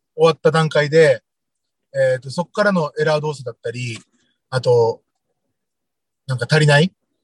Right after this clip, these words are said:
この、あの、重量やるに、重量やるにあたって、高重量とか持ってた時に、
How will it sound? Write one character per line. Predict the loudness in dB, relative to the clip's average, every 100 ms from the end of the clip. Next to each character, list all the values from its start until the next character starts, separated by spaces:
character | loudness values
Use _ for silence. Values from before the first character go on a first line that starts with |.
| -4
こ | 0
の、 | 0 0 -4 _ _ _ _ _ _ -20 _ _ _ _
あ | -10
の、 |
重 | 0 4
量 | 6 4 0 _ _ -16 -14 -2
や | 0
る | 2
に、 | 0 -2 -6 -10 _ _ _ _ _ _ -12
重 | -6 0 2
量 | 4 4 4
や | 0
る | 0
に | -2
あ | -4
た |
っ | -6
て、 | -6 -4 -4
高 | -4 -6
重 | -6
量 | -8
と | -8
か |
持 | -14 -14
っ |
て | -14
た | -16
時 | -8
に、 | -2 -2 -2